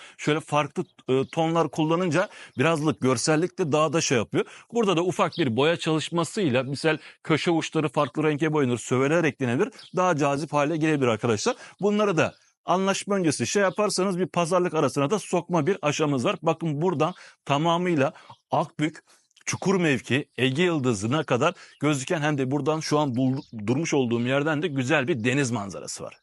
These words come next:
Mükemmel bir konumdayız. Mercimek bölgesi diye geçer arkadaşlar. Buradan Den-, Didim'e on dakikalık bir mesafe, Akbük'e bir on dakikalık mesafedeyiz. Güzel bir konumdayız.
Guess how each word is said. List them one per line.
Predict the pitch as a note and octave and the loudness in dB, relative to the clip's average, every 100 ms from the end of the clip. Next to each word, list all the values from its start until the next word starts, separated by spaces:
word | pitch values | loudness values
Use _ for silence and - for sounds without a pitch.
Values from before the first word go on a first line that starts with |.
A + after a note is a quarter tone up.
| _ _ _ | _ _ _
Mükemmel | C#3 C3+ F3 F3 E3+ D#3 | -6 -2 0 2 0 0
bir | B2 | 0
konumdayız. | G#2 G#2 G2 C#3 F3+ | -2 -4 -2 -2 -2
Mercimek | B2+ D3 C3 D#3+ D3 | -2 -2 0 -2 -2
bölgesi | C#3+ A2 G2+ - | 0 0 -2 -4
diye | F#2 | -4
geçer | G2 C#3 E3+ | -2 -2 0
arkadaşlar. | D#3+ E3+ D#3 F#3 G3+ - - - | 0 0 -2 -2 -4 -6 -12 -2
Buradan | F3 B2+ C3+ | 0 0 0
Den-, | D3 D#3+ C#3+ | 0 0 -2
Didim'e | E3+ D3 C3 D#3+ - - | 0 2 0 -2 -10 -8
on | - F3 D#3+ - - | -2 0 0 -4 -2
dakikalık | C3+ A2+ B2 A2 | -2 0 -2 0
bir | A2 | 0
mesafe, | B2 D3 - D#3+ D3 D#3+ - | 0 0 0 0 0 -2 0
Akbük'e | D3+ - - A#2 G2 | -4 -4 -6 -4 -2
bir | G2 | -4
on | G#2+ C#3+ | -2 0
dakikalık | D3+ C#3+ D3+ D3+ | 0 0 -2 -2
mesafedeyiz. | D3 C#3+ D#3+ D3 D3+ E3+ | -2 0 0 0 -2 -2
Güzel | B2 D3 D#3 B2+ | -2 0 0 0
bir | |
konumdayız. | - B2+ G#2+ G2+ F2 | 0 0 0 -4 -6